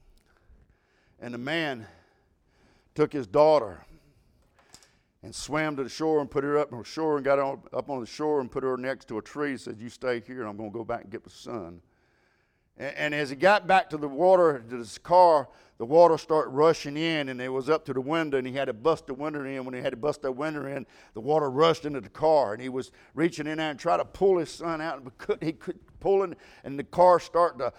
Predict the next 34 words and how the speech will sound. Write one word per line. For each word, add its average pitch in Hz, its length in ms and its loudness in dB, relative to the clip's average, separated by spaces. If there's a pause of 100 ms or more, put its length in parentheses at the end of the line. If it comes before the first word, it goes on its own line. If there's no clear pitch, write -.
(220)
to - 80 -20
start 160 500 4
drifting 131 380 0
down 170 260 2
the 160 60 2
la-, 170 300 4
river 165 320 0
there, 185 200 4
and 170 80 0
he's, 170 260 -2
he 180 100 0
was 165 180 -4
pulling 202 440 4 (220)
and 151 160 -6
pulling. 196 240 0
All 220 160 6
of 196 60 -2
a - 20 -16
sudden, 202 180 -2
he 185 60 0
just, 170 200 0 (800)
boom, 302 480 6 (500)
pulled 185 280 0
him 175 100 -8
out 180 200 0
and - 100 -20
swam 170 380 -6
by 151 120 -2
to 139 80 -12
say, 147 200 -12
"Son, 196 420 -10 (1120)
what 165 200 -10
was 143 240 -12
wrong?" 147 460 -8